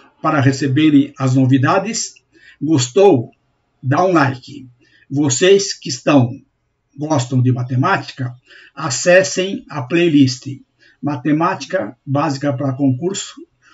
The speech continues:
Lá vocês encontrarão várias videoaulas com resolução de questões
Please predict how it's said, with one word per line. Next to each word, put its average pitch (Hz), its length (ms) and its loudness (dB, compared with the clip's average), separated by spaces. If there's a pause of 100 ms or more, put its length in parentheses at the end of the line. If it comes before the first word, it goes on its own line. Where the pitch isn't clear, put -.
Lá 160 220 2
vocês 165 340 -4
encontrarão 147 880 0 (180)
várias 151 480 -2
videoaulas 151 960 0 (460)
com 165 160 -2
resolução 156 680 0
de 156 120 -4
questões 165 920 -4